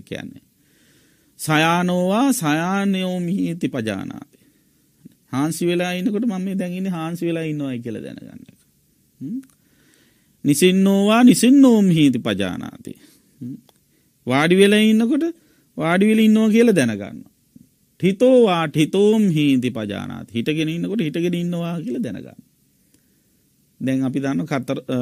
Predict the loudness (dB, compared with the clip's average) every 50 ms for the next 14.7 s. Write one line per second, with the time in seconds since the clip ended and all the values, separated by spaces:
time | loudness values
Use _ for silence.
0 | -4 -4 -4 -2 -2 0 0 0 0 -2 -2 -4 -4 -6 -6 -4 -2 -2 -2 -2
1 | -2 -4 -2 -2 -4 -6 -4 -6 -8 -8 -10 -10 -10 -10 -8 -8 -6 -6 -6 -6
2 | -6 -8 -10 -12 -14 _ _ _ _ _ _ _ _ _ -6 -6 -4 -4 -6 -8
3 | -12 -16 _ _ _ _ -4 -4 -4 -4 -8 _ -12 -8 -6 -6 -4 -4 -6 -8
4 | -8 -12 _ _ _ _ _ -8 -6 -6 -4 -4 -4 -4 -6 -6 -8 -12 _ _
5 | _ -8 -8 -6 -2 -2 -2 0 0 -2 -2 -4 -4 -4 -4 -2 -4 -4 -4 -4
6 | -6 -6 -8 -8 -10 -12 -16 -18 -20 -20 -20 _ _ _ _ _ _ _ _ _
7 | -20 -20 -20 -20 _ _ _ _ -6 -2 0 2 4 4 6 6 4 4 2 2
8 | 2 4 4 6 6 6 4 4 4 4 4 4 2 0 0 -2 -2 0 0 -2
9 | -4 -6 _ _ -4 -4 -2 -2 -2 -4 -4 -4 -2 -2 -2 -2 -2 -4 -6 -8
10 | _ _ _ _ _ _ _ _ _ _ _ _ _ _ _ _ _ _ _ _
11 | _ _ _ _ _ _ _ _ _ _ -12 -4 0 2 2 4 4 2 2 0
12 | 0 -2 0 -2 -4 -6 -8 -8 -8 -4 -2 -2 -2 -2 -2 -4 -4 -4 -4 -4
13 | -4 -4 -4 -4 -6 -4 -4 -4 -4 -4 -4 -6 -8 -6 -6 -6 -6 -6 -8 -10
14 | -10 -12 -16 -18 -20 _ _ _ -6 -2 0 0 2